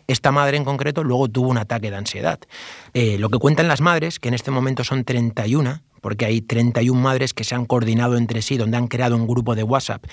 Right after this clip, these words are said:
y ellas van contando, pues, lo que le pasa a cada hija. Hay diferentes, eh,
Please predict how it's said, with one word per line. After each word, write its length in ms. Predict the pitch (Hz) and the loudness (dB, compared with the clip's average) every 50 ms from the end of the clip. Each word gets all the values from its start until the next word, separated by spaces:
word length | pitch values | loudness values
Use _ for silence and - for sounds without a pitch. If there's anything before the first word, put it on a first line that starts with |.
| - - - - | -18 -20 -20 -10
y 140 | - 135 | -2 0
ellas 160 | 135 131 113 104 | 2 2 2 2
van 240 | 123 127 127 120 | 2 2 2 2
contando, 600 | - - 117 117 110 127 120 120 113 117 113 110 110 - - - - | 2 2 0 2 2 0 0 0 2 2 0 -2 -2 -6 -12 -10 -6
pues, 140 | - 117 110 | -4 -2 0
lo 100 | 113 107 | 0 0
que 80 | 104 | 0
le 80 | 110 104 | -2 -2
pasa 220 | 101 127 117 123 | 0 0 0 0
a 20 | 117 | 0
cada 240 | 123 120 110 101 | 0 0 2 2
hija. 320 | 131 170 165 - 170 160 147 123 - - - - - - | 2 2 2 2 2 2 2 0 -4 -8 -20 -18 -8 -2
Hay 140 | - 139 147 | 0 0 2
diferentes, 760 | 147 160 - - 135 127 131 135 117 139 135 135 131 117 - | 2 0 0 0 0 0 0 0 0 0 -2 0 -2 -2 -4
eh, 160 | - 127 113 | -2 -2 -4